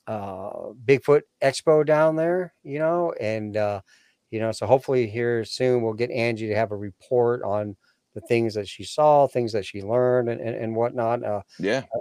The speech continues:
Speaker 1: um, you know, so anyways, man, Johnny, thanks for being on. I, you know, we didn't want to, uh, take up too much time, but, uh, uh, you know, I wanted to hear more,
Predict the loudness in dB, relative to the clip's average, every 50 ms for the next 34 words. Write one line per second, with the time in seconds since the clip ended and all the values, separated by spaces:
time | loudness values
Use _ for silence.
0 | -8 _ _ 0 2 4 4 4 4 2 0 -2 -6 -8 -10 -12 -16 _ _ _
1 | -10 -6 -4 -2 -2 0 0 -2 -4 -6 -4 -2 0 0 2 6 6 8 10 10
2 | 10 10 8 6 0 -8 _ _ _ _ _ _ _ _ 4 4 4 6 8 10
3 | 10 10 10 8 6 4 4 2 -2 -4 -2 0 2 2 2 4 4 6 6 4
4 | 4 2 -2 _ _ -4 -4 -4 -4 -4 -4 -2 0 0 2 2 2 2 2 2
5 | 2 2 2 0 -2 -4 -6 -10 _ -12 -10 -8 -8 -4 -2 -2 0 0 -2 -2
6 | -4 -6 -4 -2 -2 -2 -2 -4 -6 -4 -4 -2 -2 -2 -4 -4 -6 -6 _ -4
7 | -4 -4 -2 -4 -4 -2 -2 -2 -2 -4 -6 -12 _ _ _ _ _ _ _ _
8 | -4 -2 2 6 8 8 8 8 4 2 0 -2 -4 -4 -2 -2 -2 0 2 2
9 | 4 2 2